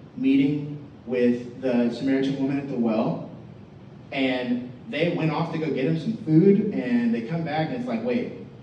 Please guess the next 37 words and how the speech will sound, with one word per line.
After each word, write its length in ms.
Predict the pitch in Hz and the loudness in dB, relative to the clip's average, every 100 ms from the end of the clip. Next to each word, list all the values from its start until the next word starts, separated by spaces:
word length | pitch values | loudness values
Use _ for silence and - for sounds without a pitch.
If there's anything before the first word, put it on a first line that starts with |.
| - - - - - - - - - - - | -20 -20 -20 -20 -20 -18 -18 -18 -18 -18 -10
first 160 | 135 | -8
of 80 | 139 | -4
all, 80 | 120 | -2
what 100 | 123 | -2
you 100 | 123 | -2
doing 160 | 131 131 | 0 0
with 100 | 120 | 0
that 140 | 120 | 0
woman?" 320 | 131 110 - - - - - - - - - - - - - - - - - 120 | 0 -2 -4 -10 -16 -18 -20 -20 -20 -20 -20 -20 -20 -20 -20 -20 -20 -20 -16 -6
This 80 | |
is 120 | 120 120 | -4 0
definitely 400 | 117 113 104 98 | 0 0 -4 -2
a 60 | |
Matthew 260 | 113 107 101 | -4 -2 -6
translation 460 | 101 - 95 - - | -8 -8 -10 -10 -10
right 100 | - | -10
here. 140 | 101 - - - - | -10 -12 -18 -18 -2
Uh, 460 | 139 131 113 - - - | 4 6 6 2 -8 -12
secondly, 760 | - - 160 170 120 110 110 - - - - - - - - - | -12 0 2 4 2 2 -2 -8 -14 -16 -16 -18 -18 -18 -18 -14
"Where's 180 | - 160 | -2 -2
your 100 | 151 | -2
food? 300 | 156 190 - - - - - | -4 -4 -4 -6 -12 -14 -8
Like, 280 | 104 104 | -6 -4
we 80 | 110 110 - | -6 -6 -8
thought 220 | 110 110 117 | -10 -8 -6
you 80 | 113 | -6
were 60 | |
hungry." 320 | 113 120 113 | -4 -4 -4
He 80 | 117 | -2
goes, 140 | 131 123 | -2 -4
"I, 220 | 110 - - | -6 -8 -12
I've 160 | 120 | -8
got 300 | - 131 - | -6 -6 -4
food 140 | 135 131 | 0 0
and 100 | 123 | 0
drink 360 | 117 131 - | -2 -2 -4
that 240 | 110 101 | -4 -4